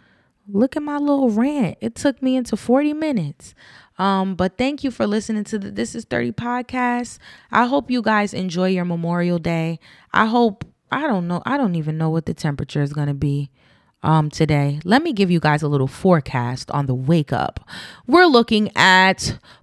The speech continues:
partly sunny skies with a high of seventy-three, which is actually very awesome.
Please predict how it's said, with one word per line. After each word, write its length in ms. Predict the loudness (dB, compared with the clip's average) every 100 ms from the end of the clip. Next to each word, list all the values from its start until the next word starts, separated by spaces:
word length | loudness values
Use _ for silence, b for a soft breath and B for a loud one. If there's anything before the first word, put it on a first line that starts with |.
| _
partly 600 | -2 6 6 6 2 0
sunny 340 | 0 0 2 0
skies 600 | 0 2 2 2 0 0
with 240 | 0 2
a 140 | 2 0
high 360 | 0 0 0
of 200 | 0 -6
seventy-three, 920 | -6 -6 -4 -2 -4 -4 -2 -2 -2 -8 B B 0
which 220 | 0 0
is 140 | -4 0
actually 560 | 0 0 -2 -2 -4 -8
very 460 | -2 2 2 2
awesome. 500 | 0 -2 -2 -6 -8